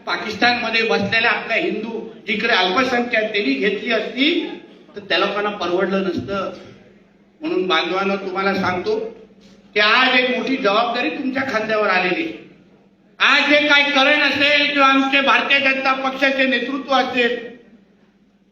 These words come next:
या लोकांनी जो काय विश्वास तुमच्या खांद्यावर टाकलाय, तो पूर्ण रा-, पूर्ण विश्वासाला पात्रते उतरण्याचं काम तुम्ही सगळ्या जणांनी करावं,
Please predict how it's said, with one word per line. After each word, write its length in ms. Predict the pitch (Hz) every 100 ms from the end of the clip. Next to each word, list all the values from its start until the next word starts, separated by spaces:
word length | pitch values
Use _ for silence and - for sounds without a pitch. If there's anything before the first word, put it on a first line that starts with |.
| - _
या 160 | 233 320
लोकांनी 420 | 311 320 311 320
जो 240 | 320 330 339
काय 160 | 320
विश्वास 420 | 294 294 285 349
तुमच्या 400 | 339 330 302 302
खांद्यावर 500 | 294 269 285 285 277
टाकलाय, 720 | 269 254 240 240 247 311 320 - - - _ - _ _ _ _ 208
तो 80 |
पूर्ण 380 | 202 208 208 214
रा-, 380 | 214 175 185 180 - - -
पूर्ण 300 | 233 233 214
विश्वासाला 680 | 196 196 226 226 220 214 220
पात्रते 600 | 214 196 196 214 220 214
उतरण्याचं 640 | 208 202 214 214 208 214
काम 340 | - 190 247
तुम्ही 260 | 254 208 208
सगळ्या 280 | 185 190 202
जणांनी 360 | 202 202 202
करावं, 720 | 202 180 190 208 262 - -